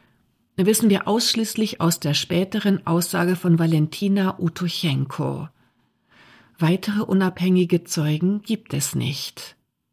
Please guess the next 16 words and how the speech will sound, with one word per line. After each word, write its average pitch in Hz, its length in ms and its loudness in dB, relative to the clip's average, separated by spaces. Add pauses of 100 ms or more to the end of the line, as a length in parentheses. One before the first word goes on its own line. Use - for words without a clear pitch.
(440)
Fest - 400 0
steht 233 360 4
nur, 202 440 4 (360)
nach 196 440 0
dem 180 220 4
fünften 175 460 0
August 208 500 0
kehrt 160 300 0
niemand 226 680 4
außer 175 320 0
Valentina 170 680 2
lebend 160 520 0
aus 160 220 -2
dem 180 220 0
Gebirge 156 480 0
zurück. - 680 0